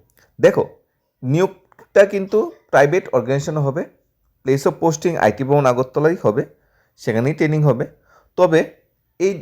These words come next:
ট্রেনিংয়ের ব্যবস্থাটা কে করেছে? ত্রিপুরা সরকার, এর মাননীয় মুখ্যমন্ত্রী এবং মাননীয় সান্ত্বনা চাকমা মহোদয় মন্ত্রী, দুই মন্ত্রী এবং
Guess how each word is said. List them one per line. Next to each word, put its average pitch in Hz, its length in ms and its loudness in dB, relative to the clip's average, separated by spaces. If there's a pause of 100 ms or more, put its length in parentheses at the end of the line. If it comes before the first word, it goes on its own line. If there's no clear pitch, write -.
ট্রেনিংয়ের 185 500 0
ব্যবস্থাটা 147 540 0 (1120)
কে 165 80 0 (100)
করেছে? 170 320 0 (500)
ত্রিপুরা 151 300 0 (100)
সরকার, 143 280 -2 (420)
এর 123 160 2
মাননীয় 120 460 0
মুখ্যমন্ত্রী 156 520 -4 (240)
এবং 113 200 -6
মাননীয় 120 420 0 (260)
সান্ত্বনা 120 460 -2
চাকমা 143 320 -4
মহোদয় 135 320 0
মন্ত্রী, 127 220 -6 (200)
দুই 123 100 -2 (100)
মন্ত্রী 143 340 -2 (920)
এবং 117 160 2